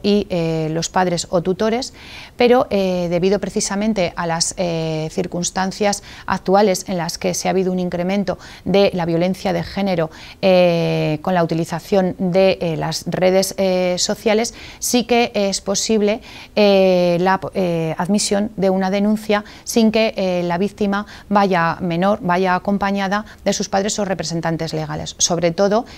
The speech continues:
en el caso en el que tenga una edad, eh, entre la franja comprendida entre los quince y los diecisiete años y demuestre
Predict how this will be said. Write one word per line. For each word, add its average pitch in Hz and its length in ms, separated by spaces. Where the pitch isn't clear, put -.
en 180 120
el 175 120
caso 175 240
en 190 60
el 180 100
que 185 100
tenga 190 300
una 175 160
edad, 185 180
eh, 165 400
entre 151 260
la 151 100
franja 180 320
comprendida 180 380
entre 156 220
los 156 180
quince 185 240
y - 20
los 160 140
diecisiete 170 520
años 196 360
y 233 160
demuestre 220 580